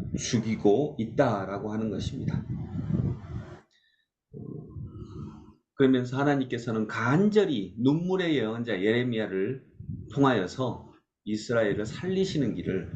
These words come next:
안내하고 있습니다. 바벨론, 강대국,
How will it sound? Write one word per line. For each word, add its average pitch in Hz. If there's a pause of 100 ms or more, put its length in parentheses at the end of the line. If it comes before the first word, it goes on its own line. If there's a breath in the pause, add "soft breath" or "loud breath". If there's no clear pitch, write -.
(160)
안내하고 107
있습니다. - (480 loud breath)
바벨론, 107
강대국, 107